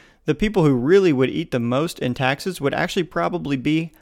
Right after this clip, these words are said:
high-earning professionals like doctors and lawyers, because those are the easiest people to tax. It's high-income earners, paid through a paycheck, so to speak. And they say that sixty-five to seventy percent of the student, student loan debt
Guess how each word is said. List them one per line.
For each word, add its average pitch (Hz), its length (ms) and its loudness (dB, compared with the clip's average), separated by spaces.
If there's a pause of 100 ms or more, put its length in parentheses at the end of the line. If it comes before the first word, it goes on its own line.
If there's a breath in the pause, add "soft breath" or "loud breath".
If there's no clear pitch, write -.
high-earning 156 800 -2
professionals 123 680 -4
like 117 220 -4
doctors 139 480 -4
and 120 200 -6
lawyers, 131 420 0
because 135 360 -4
those 127 220 0
are 147 80 0
the 143 220 -4
easiest 120 420 -4
people 120 280 -8
to 131 80 -4
tax. - 480 -6 (220)
It's - 180 -10
high-income 131 960 -4
earners, 147 520 -4 (300)
paid 127 300 -2
through 131 360 -2
a 123 260 -2
paycheck, - 600 -4 (320 soft breath)
so 127 160 -2
to 117 80 -2
speak. - 400 -10 (840 soft breath)
And 151 160 2
they 143 140 4
say 202 340 2
that - 180 -2
sixty-five 160 600 -2
to 131 60 -6
seventy 147 340 -2
percent 165 400 -4
of 123 120 -6
the 127 80 -2
student, - 580 -6
student 156 360 -2
loan 131 340 0
debt 139 340 -2